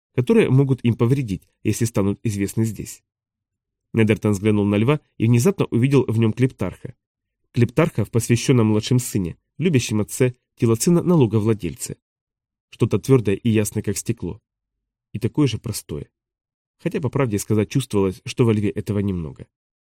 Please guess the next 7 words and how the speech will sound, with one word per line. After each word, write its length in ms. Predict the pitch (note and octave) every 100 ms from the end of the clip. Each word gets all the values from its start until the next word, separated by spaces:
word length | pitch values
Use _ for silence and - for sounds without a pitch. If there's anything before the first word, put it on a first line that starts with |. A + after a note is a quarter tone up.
| _ _ _ _ _ _ _ _ -
«Может 280 | B3 A3+
быть, 140 | E3+ D3+
он 80 | C#3
что-то 280 | - D#3+
видел», 340 | F3+ G#2 D#2+ - _
проговорил 420 | - A#2 A2+ A2+ A2+
Атлен. 360 | A2 G2 E2+